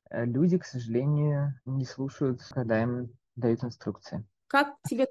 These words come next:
Speaker 2: кажется, тот факт, что собаки динго очень похожи на собак, это можно считать одним из ключевых моментов таких, которые позволяют лид-, людям не слушать правила, которые стоит соблюдать? Они думают: «Ну, собака же всё равно, но она же поймёт».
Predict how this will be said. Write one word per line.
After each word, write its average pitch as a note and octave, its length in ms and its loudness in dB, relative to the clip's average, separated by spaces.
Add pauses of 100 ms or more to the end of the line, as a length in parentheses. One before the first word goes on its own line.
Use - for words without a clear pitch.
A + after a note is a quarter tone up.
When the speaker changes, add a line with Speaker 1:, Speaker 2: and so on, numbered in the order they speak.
Speaker 2:
кажется, A3+ 460 4
тот G3+ 100 -10
факт, D4 200 2
что - 200 -4
собаки A#3+ 420 0
динго G3 840 0
очень G#3+ 280 0
похожи A3 400 2
на F3+ 80 0
собак, F#3 560 0 (100)
это G#3 520 6
можно D#4+ 360 4
считать A3+ 300 0
одним G#3+ 180 0
из G#3 100 -4
ключевых A#3+ 500 -4
моментов G3+ 480 0
таких, F3+ 300 -8
которые F#3 500 2 (340)
позволяют B3 520 8
лид-, A3+ 380 2
людям A3+ 360 4
не B3 140 4
слушать A#3 640 -4
правила, F#3+ 800 2
которые G3 280 -2
стоит F#3+ 300 0
соблюдать? F3+ 560 0
Они F#3+ 120 2
думают: F#3+ 280 0
«Ну, B3+ 80 0
собака C4+ 480 2
же F#3+ 140 0
всё G#3 140 -8
равно, F#3 280 0
но F#3 120 0
она G3+ 140 2
же G3 120 -2
поймёт». G3+ 300 0